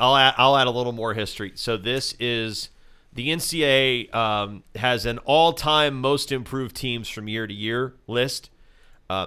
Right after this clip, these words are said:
East Tennessee State at a fifteen game improvement. Right now, they went from, uh, was it six and twenty-two to twenty-one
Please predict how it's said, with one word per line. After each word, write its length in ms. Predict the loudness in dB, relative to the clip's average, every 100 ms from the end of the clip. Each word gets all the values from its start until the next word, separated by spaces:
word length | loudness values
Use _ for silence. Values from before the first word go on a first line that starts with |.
| -8 -8
East 280 | -6 -2
Tennessee 400 | -2 -2 -2 -4 -4
State 440 | -2 0 0 0
at 160 | 0 0
a 140 | -2 -4
fifteen 920 | -4 -2 -2 -6 -6 -4 -4 -6 -2
game 480 | -2 0 -2 -6 -6
improvement. 760 | -8 -6 -6 -4 -2 -4 -6 -20 _ -20 _
Right 260 | 0 2 2
now, 280 | 2 2 2
they 180 | 0 -2
went 300 | -4 -8 -6
from, 480 | -4 -2 -4 -6 -14 -20 -20 _ -2
uh, 460 | 0 0 0 -4 -8 -16 -20
was 240 | -14 -12
it 120 | -12 -10
six 480 | -4 -2 -2 -6 -4
and 280 | -4 -4 -8
twenty-two 920 | -8 -6 -6 -6 -2 0 0 -2 -6 _ _ -14
to 300 | -6 -6 -6
twenty-one 840 | -10 -6 -6 -6 -8 -4 -4 -4